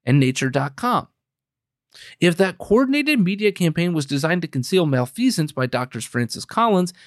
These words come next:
and Anthony Fauci, who, as leaders of America's National Institutes of Health, reportedly sent American tax dollars to fund China's dangerous gain-of-function research and circumvent Obama administration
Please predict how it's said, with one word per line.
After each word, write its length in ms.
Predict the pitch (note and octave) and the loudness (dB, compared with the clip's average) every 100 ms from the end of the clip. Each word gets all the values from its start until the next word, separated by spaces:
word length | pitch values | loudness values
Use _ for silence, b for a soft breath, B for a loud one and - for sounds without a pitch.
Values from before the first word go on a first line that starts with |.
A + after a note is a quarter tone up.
| b - | b -2
and 220 | D3+ D3 | -2 0
Anthony 380 | C#3 C3+ C3 A#2 | 0 0 0 -4
Fauci, 540 | - A3+ C3+ F3+ F#3 - _ _ _ A#3 | 0 -2 -2 -4 -6 -8 _ _ _ 4
who, 320 | A#3 G3+ - - | 6 6 2 -2
as 320 | C#3 B2+ C3 | 0 0 0
leaders 300 | C#3 E3+ E3+ | 2 4 2
of 100 | D#3 | -2
America's 440 | D3+ C#3+ D3 C#3+ C3+ | -2 -2 -2 -4 -4
National 400 | C3+ C3+ C3+ B2+ | -4 -4 -4 -6
Institutes 540 | B2+ A#2 - A2+ - | -8 -10 -6 -6 -2
of 160 | G#2 - | -4 -2
Health, 340 | C#3+ E3+ F3+ _ _ _ C3 | 0 0 -4 _ _ _ -2
reportedly 560 | C3+ C3+ G3 G3 F#3+ | -2 2 2 2 -2
sent 300 | F3 F#3 F3 - | -4 -2 -2 -2
American 540 | C#3 D3+ F3 F3 D#3 | -2 0 0 -2 -6
tax 320 | D3+ G3+ - | -4 -6 -2
dollars 280 | E3 D3+ D3+ | 0 0 -2
to 120 | D3 | -6
fund 240 | C3+ C#3+ C3+ | -4 -4 -2
China's 320 | D3+ D3 C3 | -2 -2 -2
dangerous 420 | C#3+ C#3+ C#3 B2+ | -2 -2 -4 -6
gain-of-function 720 | - C3 A#2 - C4+ B3+ F3+ | -4 -4 -4 -2 -2 0 0
research 420 | C3 B2+ D3 F3 - B B | 0 0 -4 -6 -10 B B
and 120 | B2+ | 0
circumvent 640 | - D3+ C#3+ D3 C3+ D3+ D3 | 2 0 0 -2 0 0 0
Obama 440 | C3 A#2+ F3 G3 | -2 2 2 2
administration 680 | D3 D3 C#3 C#3+ C#3+ D3+ C#3+ | 2 -2 -2 -2 -2 -4 -8